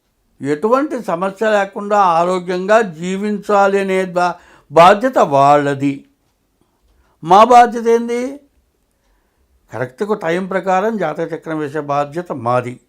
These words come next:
వాళ్ళ బాధ్యత వాళ్ళు ఏం చూస్తారు?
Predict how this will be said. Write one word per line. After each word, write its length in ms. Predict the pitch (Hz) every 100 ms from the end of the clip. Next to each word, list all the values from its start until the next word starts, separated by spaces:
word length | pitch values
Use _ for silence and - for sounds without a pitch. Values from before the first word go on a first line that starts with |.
| _ _ _ _ _ _ 170
వాళ్ళ 220 | 208 240
బాధ్యత 400 | 226 226 226 240
వాళ్ళు 240 | 240 226
ఏం 80 | 233
చూస్తారు? 680 | 226 220 226 233 226 240 240